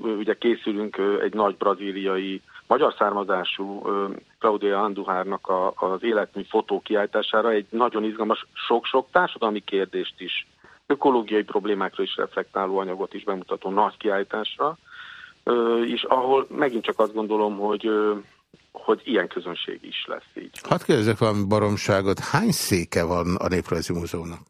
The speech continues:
Speaker 1: Mhm. Ez nem baromság. Ö, én ezt megnéztem, mikor, mert volt nekünk már egy, ö, nagy székkiállításunk, amikor így a gyűjteményt sokkoló méretében mutatták meg még a kilencvenes években, a, és, ö,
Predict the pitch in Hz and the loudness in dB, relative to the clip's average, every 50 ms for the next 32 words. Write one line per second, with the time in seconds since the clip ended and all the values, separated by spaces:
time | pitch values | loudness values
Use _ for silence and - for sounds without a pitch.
0 | _ _ - 85 87 110 123 139 139 _ _ _ _ _ _ _ _ _ _ _ | _ _ -20 -16 -10 -8 -8 -8 -8 _ _ _ _ _ _ _ _ _ _ _
1 | - - 92 87 101 110 117 113 107 98 95 92 90 - - 117 123 139 147 - | -12 -10 -4 -2 0 0 2 2 0 0 0 -2 -4 -2 0 2 2 2 0 -2
2 | - - - - - - - - _ _ - - - 104 101 104 101 101 95 92 | -8 -18 -20 -18 -18 -18 -20 -20 _ _ -10 -4 -2 0 0 2 0 0 -2 -4
3 | 98 - - - - - - - 107 104 101 95 92 - 120 131 151 156 143 120 | -8 -12 -16 -16 -16 -16 -12 -8 -6 -6 -4 -6 -6 -4 -4 -4 -2 -2 -2 -4
4 | 107 98 - - - - 110 104 104 - - - 98 - - 120 135 - - 117 | -4 -4 -6 -6 -8 -8 -6 -8 -8 -6 -6 -6 -4 -4 -4 -6 -6 -4 -4 -2
5 | 104 107 107 110 135 175 - - 123 - 120 113 113 110 110 107 110 110 107 - | -2 0 2 2 4 2 2 2 -2 -2 -2 -2 0 0 2 2 2 0 0 -2
6 | 117 113 110 104 - - - - - _ - 123 135 127 - - - 127 123 - | 0 0 0 0 -2 -4 -12 -18 -6 _ 2 4 4 2 2 2 2 2 2 2
7 | - - 123 120 117 113 110 113 - 113 107 - 110 110 - 107 110 - - 110 | 0 0 2 4 4 2 2 2 0 0 0 -2 -4 -6 -4 -6 -4 -2 -2 -2
8 | 107 104 110 110 - 139 151 175 156 - 120 110 110 107 101 - - - 143 143 | 0 0 -2 -2 0 -2 -2 -2 0 0 0 0 0 0 -2 0 0 0 0 -2
9 | - - 120 113 107 104 107 110 120 139 147 135 120 101 - - 104 98 104 101 | -2 0 2 4 4 4 4 4 4 4 4 4 4 2 0 0 0 0 0 -2
10 | 104 110 - - 101 - - - 98 - - 117 104 - 110 98 95 - - 127 | -2 -2 0 0 0 0 0 -2 -2 -2 -2 -2 -4 -4 -4 -8 -10 -8 -4 -2
11 | 117 107 98 - - 98 92 90 - - 107 104 110 104 - 117 110 120 - - | -2 -2 -2 -4 -8 -6 -6 -4 -4 -2 -2 0 0 0 0 0 -2 -2 -2 -4
12 | - - - - - - - - - - 104 95 - - - 110 110 110 107 107 | -10 -14 -14 -14 -14 -16 -16 -10 -4 -2 -2 -2 -2 -2 0 2 2 4 4 2